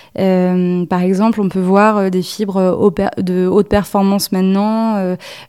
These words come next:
euh, des textiles aussi avec des modes de communication sensibles, euh, euh, ou même toutes les générations de textiles intelligents qui sont travaillés, euh,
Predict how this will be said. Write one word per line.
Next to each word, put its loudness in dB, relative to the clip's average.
euh, -2
des -2
textiles -2
aussi -2
avec -2
des 0
modes 0
de -2
communication 2
sensibles, -4
euh, -2
euh, -4
ou 0
même 2
toutes -10
les 0
générations -2
de -2
textiles -4
intelligents 0
qui -16
sont -8
travaillés, -4
euh, -4